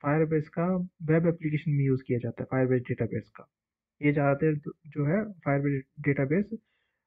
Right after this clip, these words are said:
आपका mobile application में ही यूज़ किया जाता है। Firebase database की vulnerability, insecure Firebase database की अगर vulnerability आपके mobile application के अंदर मिलती है, तो इससे क्या-क्या हो सकता है? Like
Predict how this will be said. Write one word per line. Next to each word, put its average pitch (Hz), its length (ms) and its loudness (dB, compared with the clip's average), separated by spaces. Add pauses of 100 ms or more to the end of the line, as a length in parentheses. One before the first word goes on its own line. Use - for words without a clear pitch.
आपका 135 300 -2
mobile 143 340 4
application 139 500 -2
में 135 140 -2
ही 156 240 4
यूज़ 139 220 2
किया 123 100 0
जाता 113 340 -10
है। - 60 -20 (300)
Firebase 185 440 2
database 175 500 0
की 185 80 0
vulnerability, 151 680 0 (360)
insecure 180 420 2
Firebase 151 440 0
database 139 420 0
की 143 60 0
अगर 139 140 2
vulnerability 131 480 0
आपके 135 440 0 (460)
mobile 143 300 2
application 143 480 0
के 139 100 -4
अंदर 139 360 0 (260)
मिलती 143 500 -2
है, 139 180 0
तो 202 400 -4 (280)
इससे 190 280 0
क्या-क्या 180 400 -2
हो 151 180 -2
सकता 147 260 -6
है? 165 100 0
Like 156 200 0